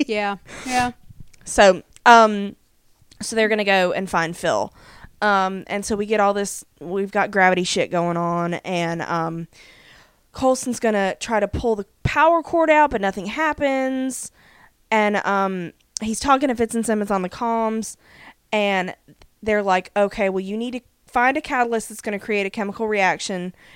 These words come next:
Speaker 2: and shut the shit down."
Speaker 1: Mm-hmm, mm-hmm.
Speaker 2: And so, um, Coulson sees Ward and Skye out in the hallway, and, you know, he a-, he asks Hall for help.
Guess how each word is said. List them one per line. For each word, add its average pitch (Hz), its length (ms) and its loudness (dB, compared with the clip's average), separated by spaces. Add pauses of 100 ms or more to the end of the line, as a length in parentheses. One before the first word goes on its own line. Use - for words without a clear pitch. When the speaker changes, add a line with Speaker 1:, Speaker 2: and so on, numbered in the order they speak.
Speaker 2:
and 185 160 -6
shut 185 240 -2
the 185 80 -8
shit - 220 -4
down." 156 360 -2 (200)
Speaker 1:
Mm-hmm, 226 440 -6
mm-hmm. 202 220 -8 (220)
Speaker 2:
And 202 240 0
so, 196 420 4
um, 180 540 0 (680)
Coulson 247 360 2
sees 202 480 -2
Ward 185 240 0
and 160 80 -8
Skye 226 240 4
out 208 80 6
in 131 80 -6
the 160 60 -4
hallway, 277 840 4
and, 175 460 -2 (220)
you 208 80 -6
know, 185 100 -4
he 240 220 -6
a-, - 160 0
he 220 200 -6
asks 214 440 -4
Hall 190 240 0
for 180 160 -6
help. 147 360 -4